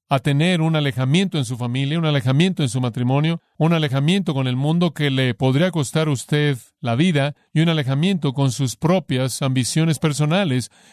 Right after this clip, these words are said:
y someter su vida entera a seguirlo y hacer lo que Él pida. No es el que dice, "Señor, Señor", Jesús dijo, es el que hace la voluntad de mi Padre, y esta es la voluntad de mi Padre,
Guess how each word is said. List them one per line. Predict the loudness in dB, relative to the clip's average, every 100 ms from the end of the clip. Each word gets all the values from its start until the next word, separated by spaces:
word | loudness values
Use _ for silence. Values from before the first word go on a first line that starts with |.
| _
y | -2
someter | 2 2 0 0
su | 0
vida | 0 2
entera | 0 0 0 0 -2 -6 _ _ -2
a | 0
seguirlo | 0 0 2 2 2 0 -2
y | -2
hacer | 0 0 0
lo | 0
que | 0 0
Él |
pida. | 2 0 0 -4 _ -2
No | 2
es | 2
el | 0
que | 0
dice, | 0 0
"Señor, | 2 2 2
Señor", | 2 0 0
Jesús | 0 0 0
dijo, | 2 2 0 -2 -8 _
es | -2 2
el | 2
que | 2 2
hace | 2 0
la | -2
voluntad | -4 -4 -4
de |
mi | -2 -2
Padre, | -2 0 -2
y | 0
esta | -2 0
es | -2
la |
voluntad | 0 0 0 2
de |
mi | 0
Padre, | 0 0 0 -4